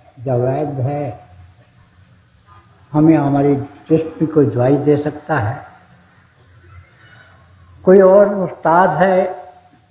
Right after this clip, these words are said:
तो हमें इल्म सीना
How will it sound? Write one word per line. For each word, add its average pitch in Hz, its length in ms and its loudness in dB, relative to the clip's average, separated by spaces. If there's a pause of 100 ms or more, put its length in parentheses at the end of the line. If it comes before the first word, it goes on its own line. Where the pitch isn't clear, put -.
(920)
तो 190 160 6
हमें 175 380 0
इल्म 165 340 -2
सीना 156 800 -2